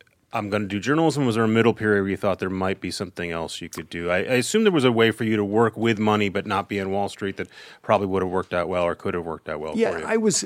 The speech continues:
Speaker 2: I consulted for a couple of years. I wrote a book. I wrote, I started freelancing around and, and doing some T V here and there. And then ultimately where I really s-, decided to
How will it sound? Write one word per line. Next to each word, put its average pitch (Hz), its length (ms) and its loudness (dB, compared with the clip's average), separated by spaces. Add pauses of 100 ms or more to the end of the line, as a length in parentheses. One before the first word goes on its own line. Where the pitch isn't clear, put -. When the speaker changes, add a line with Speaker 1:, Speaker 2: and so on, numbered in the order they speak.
Speaker 2:
I 165 140 4
consulted 113 680 0
for 107 160 2
a 98 60 0
couple 101 240 -4
of 90 100 -4
years. 98 380 -2
I 95 60 0
wrote 95 200 0
a 87 40 -2
book. 92 420 -2
I 90 60 -2
wrote, 90 360 -2 (160)
I 92 140 -2
started 87 340 -4
freelancing 113 640 -2
around 95 480 -2
and, 90 240 -4
and 92 240 -4
doing 92 220 -2
some 87 180 -8
T 101 180 -4
V 95 280 0
here 95 180 -4
and 90 100 -4
there. 90 520 -4
And 90 420 -4
then 104 160 2
ultimately 95 580 0
where 92 400 0
I 98 60 -6
really 101 280 -2
s-, - 100 -6 (300)
decided 95 580 2
to 87 480 -4